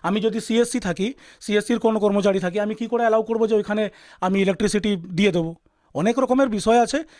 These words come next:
সেটার যদি উত্তর দিতে পারেন এই, আহ, ফিরহাদ হাকিম বা পুলিশ মন্ত্রী, যে মুখ্যমন্ত্রী আছেন মমতা ব্যানার্জি, তাদের ক্ষমতা নেই উত্তর দেবার। আগামী দিনে যখন আরও মানুষ মরবে বিল্ডিংগুলো পড়ে পড়ে,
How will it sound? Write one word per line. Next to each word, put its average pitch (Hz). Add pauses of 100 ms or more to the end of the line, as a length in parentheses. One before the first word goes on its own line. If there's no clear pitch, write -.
(120)
সেটার 214
যদি 240
উত্তর 233
দিতে 202
পারেন 247
এই, 226 (100)
আহ, 190
ফিরহাদ 196
হাকিম 208
বা 214
পুলিশ 202
মন্ত্রী, 202
যে 202
মুখ্যমন্ত্রী 196
আছেন 190 (280)
মমতা 202
ব্যানার্জি, 190 (300)
তাদের 180
ক্ষমতা 220
নেই 277
উত্তর 220
দেবার। 202 (580)
আগামী 196
দিনে 247
যখন 240
আরও 226
মানুষ 247
মরবে 202
বিল্ডিংগুলো 208
পড়ে 190
পড়ে, 180